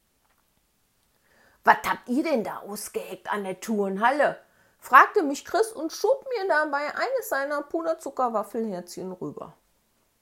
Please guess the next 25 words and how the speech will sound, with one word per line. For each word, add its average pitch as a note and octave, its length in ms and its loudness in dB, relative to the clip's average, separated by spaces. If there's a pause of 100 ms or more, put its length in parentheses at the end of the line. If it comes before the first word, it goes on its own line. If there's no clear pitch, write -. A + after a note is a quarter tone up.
(1200)
„Na, G#3+ 220 -2
der A3 320 -4
will D#4+ 180 -4
mich D#4 280 -6
wohl D4 240 -4
bestechen“, F3 720 -8
dachte E3+ 320 -6
ich - 160 -14
mir. C3 260 -10 (960)
Aber A3+ 220 -2
mal A3 240 0
gut, A4 280 -4
dass D#4 140 -2
mir C4 240 -6
schon C#4 220 -10
total D#4 440 -6
schlecht D#4 380 -8
war G4+ 160 -2
von D4+ 200 0
den B3 120 -2
ganzen A#3+ 400 -6
Weingummi D#4 560 -2
in E4+ 80 -10
der D4 160 -8
Pause. D#3+ 540 -6